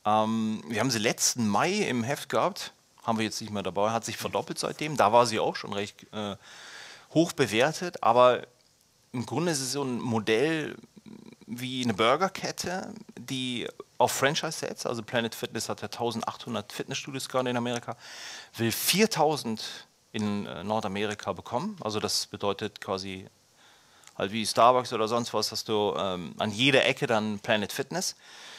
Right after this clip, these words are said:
Funktioniert dadurch, dass der Preis extrem gering ist. Also das Basis-Abo kriegst du ja schon für zehn Dollar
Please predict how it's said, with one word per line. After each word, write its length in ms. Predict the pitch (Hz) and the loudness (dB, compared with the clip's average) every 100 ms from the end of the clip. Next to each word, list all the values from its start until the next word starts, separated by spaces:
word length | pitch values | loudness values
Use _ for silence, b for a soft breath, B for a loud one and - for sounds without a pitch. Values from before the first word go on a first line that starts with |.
| B B B | B B B
Funktioniert 800 | - 151 143 - 117 127 190 214 - | 2 2 2 0 2 4 6 4 4
dadurch, 540 | 113 147 185 196 - | 4 6 4 4 2
dass 200 | 143 123 | 0 -2
der 340 | 139 127 117 110 | 2 4 6 4
Preis 380 | - 135 131 110 | 2 0 2 0
extrem 440 | 110 - 120 107 | -2 -4 -2 -2
gering 240 | 101 113 | -2 -2
ist. 240 | 156 - - | -2 -4 -2
Also 280 | 110 104 87 113 | -2 -2 -4 -6
das 160 | 107 - | -6 2
Basis-Abo 1120 | 107 113 135 135 - - - - 123 127 120 | 4 6 4 0 0 0 -2 2 4 4 -2
kriegst 240 | 127 - | -4 0
du 60 | 107 | 2
ja 120 | 101 | 2
schon 180 | 113 110 | 0 -4
für 140 | 107 | -4
zehn 260 | - 120 107 | -2 0 4
Dollar 320 | 113 165 | 4 4